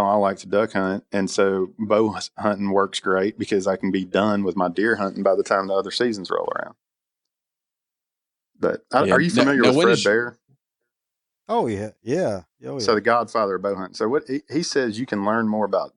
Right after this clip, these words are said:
Speaker 1: deer hunting with a bow in a week than you can with a gun in a lifetime. And I think there's a lot of truth to that, to be honest with you. You, you just, you're so much more patient. You're watching the behavior of deer at a hundred yards, knowing that you can't shoot 'em yet.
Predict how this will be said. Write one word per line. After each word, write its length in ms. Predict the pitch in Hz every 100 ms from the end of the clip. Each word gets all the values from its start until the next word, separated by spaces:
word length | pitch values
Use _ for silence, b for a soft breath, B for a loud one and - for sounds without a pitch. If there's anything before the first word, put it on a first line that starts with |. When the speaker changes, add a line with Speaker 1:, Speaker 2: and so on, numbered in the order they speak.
| 92
Speaker 1:
deer 240 | 104 113 104
hunting 240 | 101 95
with 100 | 95
a 40 | 87
bow 260 | 92 101 190
in 40 |
a 80 | 87
week 320 | 101 131 - _ _ _ _ _ -
than 160 | 104
you 80 | 101
can 380 | 92 104 98 98
with 120 | 104
a 40 | 90
gun 300 | 92 98 95
in 80 | 87
a 80 |
lifetime. 540 | 85 85 - - - - _ _ _ _
And 120 | -
I 40 | 95
think 220 | 117 117
there's 160 | 95 92
a 60 |
lot 180 | 87 85
of 60 | -
truth 260 | 90 -
to 60 | -
that, 160 | 87 -
to 60 |
be 100 | -
honest 260 | 92 90 -
with 120 | -
you. 100 | - -
You, 220 | 107 110
you 100 | 131
just, 260 | 113 - -
you're 140 | 117 110
so 220 | - 123
much 220 | 127 117
more 160 | 117 113
patient. 500 | - 113 113 107 107 _ _ _ _ _ _
You're 160 | 110 98
watching 520 | 101 107 113 - 107
the 60 | 101
behavior 460 | 104 104 101 101
of 80 | 95
deer 300 | 101 98 95
at 60 | 92
a 40 |
hundred 260 | 101 95 95
yards, 400 | 95 92 92 101
knowing 260 | 101 98
that 180 | 95 -
you 60 | -
can't 280 | 104 95 -
shoot 220 | 104 95
'em 100 | 92
yet. 320 | 90 90